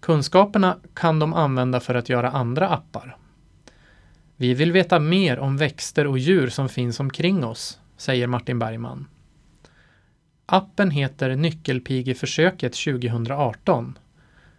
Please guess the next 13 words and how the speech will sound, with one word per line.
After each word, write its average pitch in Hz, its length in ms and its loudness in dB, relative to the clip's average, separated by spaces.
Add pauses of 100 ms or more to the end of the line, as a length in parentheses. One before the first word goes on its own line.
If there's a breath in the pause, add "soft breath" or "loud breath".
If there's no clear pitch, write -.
(260 soft breath)
Den 143 180 2
som 147 160 -2
laddar 147 280 2
ner 190 240 2
den 135 220 2
till 131 200 -2
sin 127 200 -4
mobil 131 520 0 (140)
kan 135 200 -2
ta 123 120 0
bilder 143 440 2
på 135 140 -4
nyckelpigor. 123 840 -4